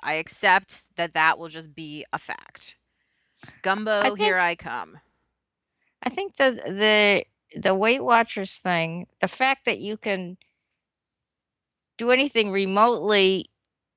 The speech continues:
Speaker 2: like that while you're traveling is un-, is unbelievable because the food is never gonna be what you want it to be.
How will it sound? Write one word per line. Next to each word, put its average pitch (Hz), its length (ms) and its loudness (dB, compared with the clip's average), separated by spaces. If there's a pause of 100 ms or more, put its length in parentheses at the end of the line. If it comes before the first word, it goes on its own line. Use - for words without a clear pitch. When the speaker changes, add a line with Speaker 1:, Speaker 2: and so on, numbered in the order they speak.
(380)
Speaker 2:
like 196 300 4
that 156 420 0 (220)
while 190 460 0
you're 180 200 -10
traveling 165 880 -6 (380)
is 180 160 -10
un-, 185 280 -2 (160)
is 190 120 -4
unbelievable 190 920 -2
because 180 560 0 (540)
the 190 100 -4
food 247 360 2
is 175 160 2
never 202 440 2
gonna 185 260 -2
be 180 240 -2
what 165 220 -4
you 170 120 -6
want 160 300 -2
it 143 120 -4
to - 100 -10
be. - 360 -6